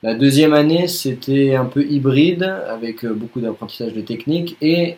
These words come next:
on a commencé à nous initier aux différents domaines du design qui étaient enseignés à l'école. Donc, il y a eu plus, il y avait plusieurs branches, notamment du produit, de la mobilité, donc,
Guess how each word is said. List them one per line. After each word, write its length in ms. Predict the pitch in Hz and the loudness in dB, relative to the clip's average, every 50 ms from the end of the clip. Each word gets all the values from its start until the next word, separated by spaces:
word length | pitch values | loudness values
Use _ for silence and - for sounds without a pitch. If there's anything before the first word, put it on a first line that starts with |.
| _ _ - | _ _ -12
on 160 | 120 120 117 | -10 -8 -8
a 80 | 113 113 | -8 -6
commencé 340 | 117 120 123 120 - - 143 | -6 -8 -8 -6 -6 -4 -4
à 60 | 135 | -2
nous 200 | 131 123 117 113 123 | -2 -4 -4 -6 -2
initier 800 | 131 139 139 135 127 - - 139 143 151 160 165 170 175 175 - - _ - - - - - - _ _ - | -2 0 0 0 -2 -4 0 2 4 4 4 4 2 0 -2 -8 -14 _ -20 -18 -18 -18 -18 -20 _ _ -6
aux 120 | 120 123 | -4 -4
différents 500 | 120 117 131 127 - 139 127 123 131 127 | -4 -4 -6 -4 -2 -2 0 2 0 0
domaines 320 | 127 123 123 123 123 123 113 | 0 -2 -2 -4 -4 -4 -6
du 100 | 110 107 | -6 -8
design 680 | 104 104 104 101 110 117 123 131 131 135 131 127 131 127 | -8 -10 -8 -4 -2 -2 0 0 0 0 -2 -2 -4 -4
qui 140 | 127 - 113 | -6 -6 -6
étaient 160 | 107 - - | -6 -6 -8
enseignés 340 | 95 85 - - 98 98 95 | -10 -12 -12 -10 -8 -8 -8
à 40 | 90 | -8
l'école. 540 | 85 87 - - 127 139 156 160 165 160 165 - _ _ _ _ _ _ | -10 -12 -8 -2 0 2 2 2 0 0 -4 -10 _ _ _ _ _ _
Donc, 140 | - 101 - 113 | -20 -12 -6 -4
il 60 | 107 | -4
y 20 | |
a 40 | 104 | -4
eu 20 | |
plus, 160 | 95 - 110 107 | -4 -6 -10 -10
il 140 | 104 101 | -8 -6
y 60 | 104 95 | -6 -6
avait 140 | 92 95 | -6 -8
plusieurs 380 | 92 - - 110 104 104 82 80 | -10 -12 -12 -10 -8 -8 -8 -8
branches, 520 | 82 90 101 117 127 127 127 127 123 - | -8 -6 -4 -4 -2 -2 -2 -4 -6 -8
notamment 520 | 107 98 95 95 92 - 98 98 101 107 104 | -10 -10 -10 -10 -10 -10 -10 -8 -8 -8 -8
du 300 | 95 95 98 98 95 92 - | -10 -12 -16 -18 -20 -20 -20
produit, 880 | - - - 107 110 110 107 113 123 127 135 139 143 143 143 143 143 139 131 - _ _ _ _ _ | -20 -10 -8 -6 -6 -6 -6 -4 -2 2 4 4 6 4 4 2 0 -4 -8 -12 _ _ _ _ _
de 40 | 107 | -6
la 60 | 104 | -4
mobilité, 720 | 104 110 110 104 110 107 113 110 - - 127 127 127 127 120 | -4 -4 -4 -4 -6 -6 -8 -8 -6 -4 -2 -2 0 -2 -2
donc, 260 | 110 104 98 95 | -4 -8 -10 -14